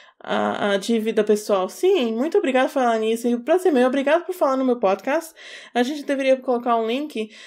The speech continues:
Ah, Escolha, Mudança e Ação. Esse é o podcast. E claro, está em inglês, porque eu falo inglês, mas a Diana é uma das minhas tradutoras. E ela traduz. Sim, eu traduzo o podcast.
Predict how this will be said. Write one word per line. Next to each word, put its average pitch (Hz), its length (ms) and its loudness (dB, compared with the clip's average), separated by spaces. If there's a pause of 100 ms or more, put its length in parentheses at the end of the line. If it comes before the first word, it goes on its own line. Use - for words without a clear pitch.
(260)
Ah, 208 300 0
Escolha, 269 360 0
Mudança 240 460 -2
e 226 60 2
Ação. 208 580 0
Esse 208 160 -4
é 208 40 2
o 202 40 0
podcast. 180 580 -4
E 202 120 -6
claro, 226 260 2
está 277 160 -4
em 277 40 -4
inglês, 226 260 2
porque - 160 -4
eu 233 40 2
falo 220 160 0
inglês, 233 420 2
mas 240 220 2
a 233 80 4
Diana 233 520 2
é 233 200 0
uma 233 220 0
das 254 160 0
minhas 240 180 0
tradutoras. 247 800 0 (460)
E 247 160 0
ela 269 180 2
traduz. 214 480 0 (120)
Sim, 208 260 -2
eu 226 160 2
traduzo 247 580 4 (200)
o 311 60 -6
podcast. 339 720 -2